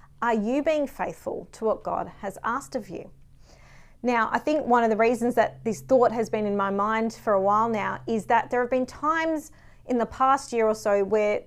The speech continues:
things have been frustrating. Different elements of life, as you would know, are frustrating at times, or there are difficulties and challenges that come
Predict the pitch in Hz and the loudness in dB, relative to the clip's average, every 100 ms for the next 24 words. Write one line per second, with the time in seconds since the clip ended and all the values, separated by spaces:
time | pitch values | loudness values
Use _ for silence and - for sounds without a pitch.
0 | - 403 - 226 233 214 208 - 208 - | -2 -2 0 -2 -2 -2 -4 -4 -4 -4
1 | - 190 180 175 - - - - - - | -6 -4 -6 -12 -18 -20 -20 -20 -16 -8
2 | 240 240 214 - 240 247 233 240 202 208 | -4 -2 -2 2 2 4 0 -2 0 2
3 | 220 220 214 202 214 214 196 196 196 202 | 2 2 -2 -2 0 0 0 -2 -2 -2
4 | - 269 320 - 208 - 202 190 190 - | 0 0 0 2 0 0 -2 -2 -4 -6
5 | 214 185 185 202 214 208 202 254 254 240 | -6 -4 -2 0 2 2 0 -4 -4 -4
6 | 233 220 202 202 208 240 247 214 185 202 | -2 -2 -4 -6 -4 -2 -2 -2 -2 -6
7 | - - 196 190 | -8 -8 -6 -8